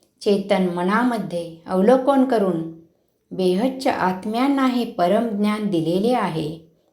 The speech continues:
देत आहेत. एवढे विस्तारलेले आणि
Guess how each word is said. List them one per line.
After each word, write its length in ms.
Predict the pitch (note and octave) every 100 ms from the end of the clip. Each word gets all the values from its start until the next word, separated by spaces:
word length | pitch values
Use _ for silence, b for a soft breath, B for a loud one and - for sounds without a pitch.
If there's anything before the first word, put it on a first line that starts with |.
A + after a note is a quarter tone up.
| -
देत 480 | D#3 F3+ G3+ G3+
आहेत. 340 | A3 D#3+ D#3 D#3+ - _ _ b b b b b
एवढे 420 | C4 D#4 E4 E4
विस्तारलेले 720 | C4+ C4 C4 C4+ C#4+ D4 D4
आणि 440 | C#4+ C4 C#4 C#4